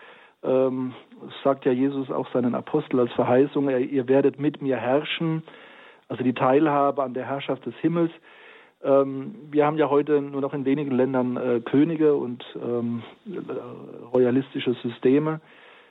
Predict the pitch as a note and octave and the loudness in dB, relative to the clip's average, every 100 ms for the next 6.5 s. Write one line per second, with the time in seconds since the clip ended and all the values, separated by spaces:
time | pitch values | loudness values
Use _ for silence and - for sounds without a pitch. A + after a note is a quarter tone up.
0 | _ - B2+ B2+ C3 B2+ B2 - - C3 | _ -2 0 0 -2 -4 -8 -12 -4 0
1 | C3 B2 C3 E3 C#3+ C3 C#3 C#3 C3 A#2 | 0 -2 -2 0 0 0 0 0 -2 -4
2 | A#2+ A2+ B2+ D3 D#3 D3 C#3+ C3 B2 A2+ | -4 -4 2 2 2 -4 -4 -4 -2 -2
3 | - D3+ D3+ C#3+ C#3 C3+ - - - _ | 0 0 2 -2 -4 -10 -20 -20 -20 _
4 | - B2 A#2+ A#2+ B2 A#2+ A#2 A#2+ - _ | -2 -2 0 -2 2 2 2 -4 -16 _
5 | C3+ B2+ - C3 B2 A#2 B2+ D3+ D#3 - | -10 -10 -2 0 0 2 2 2 -2 0
6 | C3+ C3 C#3 C#3+ | 4 4 4 0